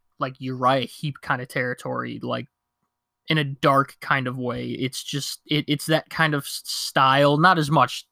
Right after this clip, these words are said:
heavy on, like, the organ or anything like that, but it's a lot of twists and turns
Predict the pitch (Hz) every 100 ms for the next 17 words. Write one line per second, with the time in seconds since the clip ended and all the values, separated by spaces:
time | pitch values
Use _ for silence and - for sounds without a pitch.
0 | _ _ _ - - 151 139 131 127 120
1 | 127 113 131 131 127 123 123 120 - 127
2 | 123 - 127 - 147 131 - - - -
3 | - _ _ _ _ _ 156 156 175 180
4 | - - 170 160 - - - 147 135 -
5 | 156 147 143 135 135 131 -